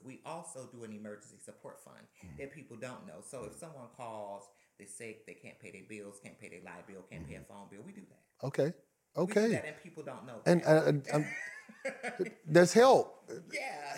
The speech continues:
Speaker 1: for the trans community, if you identify as a trans individual, if you need help, if you need anything, trans inclusive group dot org, you'll see a button that say emergency fund. Click on it. Someone, uh,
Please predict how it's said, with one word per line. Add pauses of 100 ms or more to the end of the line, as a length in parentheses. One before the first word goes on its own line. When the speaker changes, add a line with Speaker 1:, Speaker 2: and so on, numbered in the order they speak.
(120)
Speaker 1:
for
the
trans
community,
if
you
identify
as
a
trans
individual,
if
you
need
help,
if
you
need
anything, (420)
trans
inclusive
group
dot
org,
you'll
see
a
button
that
say
emergency
fund. (140)
Click
on
it. (460)
Someone,
uh,